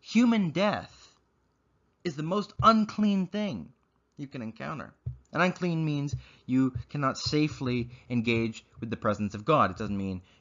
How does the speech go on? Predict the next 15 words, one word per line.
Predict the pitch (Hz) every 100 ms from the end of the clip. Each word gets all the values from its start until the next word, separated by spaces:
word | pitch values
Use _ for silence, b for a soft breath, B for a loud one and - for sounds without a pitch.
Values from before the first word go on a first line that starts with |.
| _
you | 101 101 101
are, | - 95 90 87 85 B B B
uh, | 60 82 78 -
exceptionally | - - 110 - 98 90
sinful. | - 180 190 - 101 117
It | 110 113
has | 110
a | 104
symbolic | 113 104 113 110 110
association | 104 104 - 147 170 127 101
with | -
sin | - 104 110
insofar | 107 101 107 101
as | -
sin | 120 98